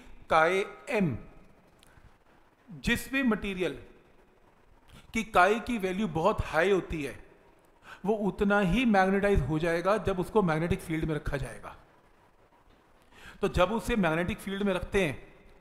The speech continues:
जैसे लोहे को रखा, लोहा बहुत जल्दी और बहुत strong magnet बन जाता है। जब आप उसे मैग्नेटिक फील्ड में रखते हो तो काई लोहे का बहुत बड़ा है। लेकिन कुछ material ऐसे हैं जिनको फ़र्क ना पड़ता जब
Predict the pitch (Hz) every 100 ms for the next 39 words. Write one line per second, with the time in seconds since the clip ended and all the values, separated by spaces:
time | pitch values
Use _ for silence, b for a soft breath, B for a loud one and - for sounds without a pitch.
0 | _ - - 180 180 190 226 220 196 -
1 | 143 - 139 170 185 151 196 202 151 151
2 | 220 208 143 196 - 175 196 156 143 160
3 | 220 220 165 143 160 214 - - b b
4 | b b _ - 156 208 208 226 175 190
5 | 240 - 233 233 220 196 - 170 160 165
6 | 190 208 170 160 175 135 135 113 90 -
7 | - - - _ _ _ _ b b b
8 | - 190 226 - 277 208 220 220 233 220
9 | 185 - 185 147 - - 202 220 - 196
10 | 214 208 214 196 185 165 156 170